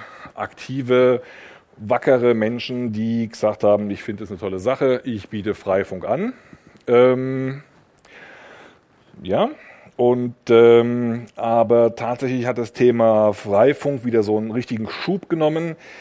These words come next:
als wir letztes Jahr im Mai, äh,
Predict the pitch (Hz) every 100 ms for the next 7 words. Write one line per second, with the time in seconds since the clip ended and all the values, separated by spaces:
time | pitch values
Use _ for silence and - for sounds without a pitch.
0 | - - - 123 131 123 120 117 117 -
1 | 113 - 104 98 101 101 95 95 92 95
2 | 117 127 131 127 - - - 113 113 117